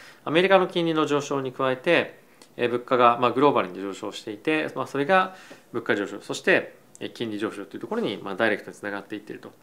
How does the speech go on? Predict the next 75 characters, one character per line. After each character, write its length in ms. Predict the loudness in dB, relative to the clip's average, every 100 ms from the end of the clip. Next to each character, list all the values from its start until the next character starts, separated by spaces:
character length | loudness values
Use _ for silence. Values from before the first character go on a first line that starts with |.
| _ _ _ _ _ _ _ -14 -2
で、 240 | 0 0 -6 -18 -20 -6
え 80 | 2
ー、 20 |
ま 100 | 4
あ、 20 |
こ 80 | 4
の 60 | 2
中 180 | 4 4
で 60 |
も 80 | 4
や 40 |
っ 40 | 0
ぱ 180 | 2 2
書 60 |
い 20 | 4
て 80 |
あ 40 | 2
る 80 | 0
の 120 | -2
が、 100 | 0
ま 160 | 2
だ 120 | 4 2
ま 120 | 4
だ 360 | 4 4 0 -12 _ -6
イ 100 | -4
ン 60 |
フ 100 | 0
レ 80 | 0
の 120 | 0
そ 140 | -2 -2
の 220 | -2 -4 -12 _ _ _ _ _
頭 340 | -4 2 4 4
打 60 |
ち 220 | 2 -4 -10 -20 _
が、 180 | -2 0
ま 120 | 0
あ、 20 | -2
全 200 | -4 0
然 200 | 0 0
見 80 |
え 80 | 2
な 100 | 2
い 80 | 2
と。 120 | -2 -12 _ _ _ _
で、 300 | -2 0 -2 -8 -20 -12 -8
え 60 |
ー、 60 | -2
継 200 | 0 0
続 180 | 0 -4
的 200 | -6 -4
に 80 |
今、 380 | 2 2 2 -2 -16 _ _ -6
あ 100 | -2
の、 220 | -2 -4 -6
南 280 | -4 0 0
ア 60 |
フ 100 | -2
リ 60 | -6
カ 100 | -6
は 40 |
で 60 | -8
す 100 | -8
ね、 80 | -4
利 80 |
上 100 | -2
げ 100 | 0
を 80 | 0
し 100 | -2
て 100 | -2
い 60 | -2
る 100 | -2
ん 40 |
で 80 | -6
す 140 | -4
が、 280 | 0 0 -2